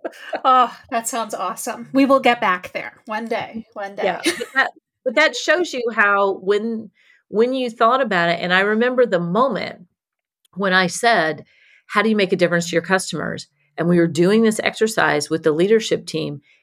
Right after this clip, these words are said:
Speaker 2: and one of the people said, it was, you know, "We help 'em do, have a great event. We do a seamless operation." They went through a lot of things. And then one of the people said, "You know what?" I think it might have been on the question, "What's your best day at work?" On,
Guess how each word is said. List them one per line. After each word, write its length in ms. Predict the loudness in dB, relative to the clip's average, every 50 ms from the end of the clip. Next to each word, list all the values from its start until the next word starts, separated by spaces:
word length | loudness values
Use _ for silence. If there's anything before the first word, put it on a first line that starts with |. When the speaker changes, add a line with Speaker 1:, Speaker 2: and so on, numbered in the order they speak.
| _ -6
Speaker 2:
and 180 | -4 -2 0
one 140 | 2 2 4 4
of 60 | 2
the 80 | 0
people 600 | -2 -2 -6 -4 -2 0 0 0 0 -2 -6 -10 _ _ _ -10
said, 640 | -8 -2 0 2 4 4 4 2 0 -2 -6 -10 -16 _ _ _ _ _ _ _ _ _ _ -4 -2
it 180 | 0 0 2 4
was, 360 | 4 4 4 4 2 2 0
you 80 | -2 0
know, 240 | 0 0 0 -2 -2
"We 320 | -2 0 0 0 0 0 0
help 260 | -2 -2 -4 -4 -6
'em 120 | -8 -8 -6
do, 420 | -4 -2 -2 0 0 -2 -2 -4 -6
have 160 | -6 -6 -6
a 60 | -6 -6
great 220 | -2 0 0 0
event. 640 | 2 2 2 2 4 4 4 4 4 4 2 0 -4
We 400 | -4 -4 -2 0 0 -2 -2 -4
do 220 | -4 -4 -2 -2 -2
a 60 | -2
seamless 460 | -2 -4 -4 -4 -4 -6 -6 -6 -8
operation." 640 | -8 -6 -2 2 4 4 4 4 2 0 0 2
They 80 | 2 2
went 160 | 2 2 2 2
through 120 | 2 4
a 40 | 4 4
lot 80 | 4 2
of 80 | 2
things. 200 | 0 -2 -4 -4 -6 -14 -20 -20 -18 _ -4
And 140 | -2 0 0
then 100 | 0 0
one 120 | 0 0 0
of 40 |
the 100 | -2 -4 -6
people 180 | -4 -4 -4
said, 280 | -2 0 -2 -2 -2 -4 -10 _ _ _ _ _ _ _
"You 100 | 0 2
know 160 | 4 4 4
what?" 360 | 2 2 0 0 -2 -4 -6 -6 _ -4
I 60 | -4
think 160 | -2 -2 0 2
it 60 | 4
might 140 | 4 4 4
have 80 | 4
been 100 | 4 4
on 120 | 4 2 0
the 60 | 0
question, 360 | 0 0 0 0 0 -2 -2
"What's 200 | -2 -2 0 -2
your 80 | -2 -2
best 240 | 0 -2 -4 -2 -2
day 120 | -2 -2 -2
at 120 | -2 -2
work?" 260 | -4 -4 -4 -4 -4 -6
On, 220 | -8 -8 -10